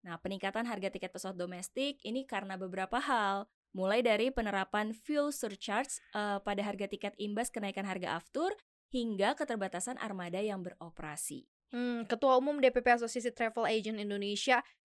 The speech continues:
Speaker 2: Astindo, Pauline Suharno, mengatakan bahwa tidak hanya karena fuel, eh, surcharge, eh, surcharge ya, tidak hanya fuel surcharge saja, namun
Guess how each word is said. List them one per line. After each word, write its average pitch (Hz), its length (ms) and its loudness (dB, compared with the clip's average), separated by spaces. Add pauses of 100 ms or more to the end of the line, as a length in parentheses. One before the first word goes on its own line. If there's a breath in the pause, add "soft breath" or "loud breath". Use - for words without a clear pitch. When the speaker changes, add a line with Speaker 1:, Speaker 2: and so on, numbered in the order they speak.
Speaker 2:
Astindo, 208 800 4
Pauline 214 420 8
Suharno, 233 800 0
mengatakan 254 480 -2
bahwa 175 300 2 (100)
tidak 185 480 0 (480)
hanya 247 220 2
karena 220 480 2
fuel, 262 500 10
eh, 233 140 6
surcharge, 359 560 2
eh, 214 160 6
surcharge - 960 4
ya, 175 240 4 (400 soft breath)
tidak 247 260 6
hanya 247 300 4
fuel 262 320 8
surcharge - 720 0
saja, 190 400 2
namun 254 720 4